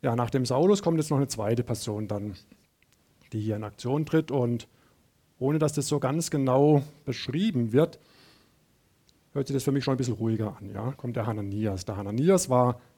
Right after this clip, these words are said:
ein Jünger in Damaskus. Wir wissen nicht so ganz genau,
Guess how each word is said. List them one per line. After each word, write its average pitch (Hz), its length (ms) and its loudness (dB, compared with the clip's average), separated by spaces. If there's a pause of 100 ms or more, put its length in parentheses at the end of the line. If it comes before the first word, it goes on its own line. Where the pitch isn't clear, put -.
ein 110 220 -6
Jünger 143 280 0
in 117 140 -2
Damaskus. 127 680 -4 (1400)
Wir 135 100 -2
wissen 185 160 8
nicht 190 100 8
so 170 80 4
ganz 151 260 6
genau, 127 460 4